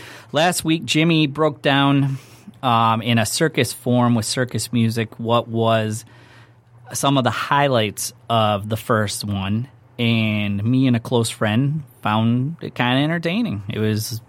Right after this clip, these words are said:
exactly a circus. It was, I don't know if it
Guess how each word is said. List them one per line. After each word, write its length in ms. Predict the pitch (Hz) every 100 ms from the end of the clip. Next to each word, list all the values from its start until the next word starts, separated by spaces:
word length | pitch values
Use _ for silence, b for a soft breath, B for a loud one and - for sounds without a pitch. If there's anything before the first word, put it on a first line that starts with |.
| -
exactly 600 | 101 104 107 113 143 127 117 120 - -
a 80 | 117
circus. 520 | - 147 - 95 -
It 100 | 80
was, 340 | 101 98 110 - B B B B B B B _ _ _ _ _ -
I 120 | 131 127
don't 160 | 120
know 160 | 117 117
if 200 | 107 -
it 240 | 107 110